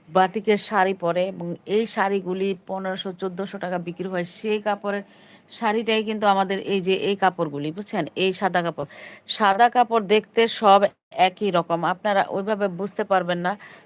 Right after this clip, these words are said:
যদি আমরা একটু ভালো করে বোঝাই, আপনারা আমাদের কাছ থেকে একটু বুঝে নেবেন। হুম। আহ, বুঝে নিয়ে তারপর আপনারা কাপড়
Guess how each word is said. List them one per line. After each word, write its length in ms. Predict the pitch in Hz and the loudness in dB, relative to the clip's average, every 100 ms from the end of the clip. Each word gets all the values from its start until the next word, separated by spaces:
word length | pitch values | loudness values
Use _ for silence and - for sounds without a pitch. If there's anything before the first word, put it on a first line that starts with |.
| - 160 | -10 0
যদি 280 | 208 214 226 | 2 4 4
আমরা 260 | 202 202 | 6 4
একটু 200 | 208 208 | 2 0
ভালো 280 | 196 185 180 | 0 4 4
করে 260 | 180 196 202 | 2 0 0
বোঝাই, 540 | 170 180 185 214 214 214 - - - | -2 -6 0 2 2 0 -16 -12 -2
আপনারা 320 | 180 196 190 | 0 4 4
আমাদের 300 | 185 180 180 | 4 0 -2
কাছ 140 | 190 | -4
থেকে 140 | 190 190 | -4 -6
একটু 180 | 180 180 | -6 -6
বুঝে 360 | 156 196 202 | -4 -2 0
নেবেন। 320 | 175 147 143 147 - - - - | -2 -2 -4 -8 -20 -20 -20 -10
হুম। 200 | 185 175 156 _ _ _ _ _ _ _ _ - - | -6 -4 -6 _ _ _ _ _ _ _ _ -14 -2
আহ, 120 | 180 | 0
বুঝে 520 | 175 175 214 240 226 | 0 0 4 6 8
নিয়ে 320 | 220 208 220 220 | 6 4 4 6
তারপর 340 | 202 190 202 | 4 6 4
আপনারা 320 | 202 202 185 | 4 4 2
কাপড় 400 | 180 180 185 180 | 2 0 2 2